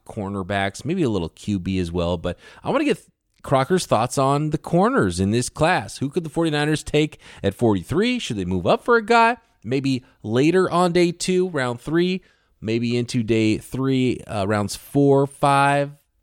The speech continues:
Maybe a player or two that fits the forty-niners. And again, like wide receiver, an outside guy and an inside guy potentially in the draft.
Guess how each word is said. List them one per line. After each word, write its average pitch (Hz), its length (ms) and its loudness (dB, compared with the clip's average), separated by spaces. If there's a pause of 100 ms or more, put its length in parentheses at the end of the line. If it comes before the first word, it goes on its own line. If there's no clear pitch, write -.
Maybe 254 220 2
a 339 40 2
player 214 680 2 (220)
or 175 120 2
two 190 300 0
that 147 160 2
fits - 320 -2
the 135 120 -4
forty-niners. 143 880 2 (260)
And 135 160 -2
again, 151 320 0
like 139 220 0
wide 139 200 4
receiver, 165 520 0
an 156 160 -2
outside 170 500 0
guy 175 400 2 (220)
and 196 500 2
an 196 140 0
inside 226 460 -4
guy 80 180 0
potentially 87 720 -6 (360)
in 151 220 2
the 165 100 4
draft. 92 840 -2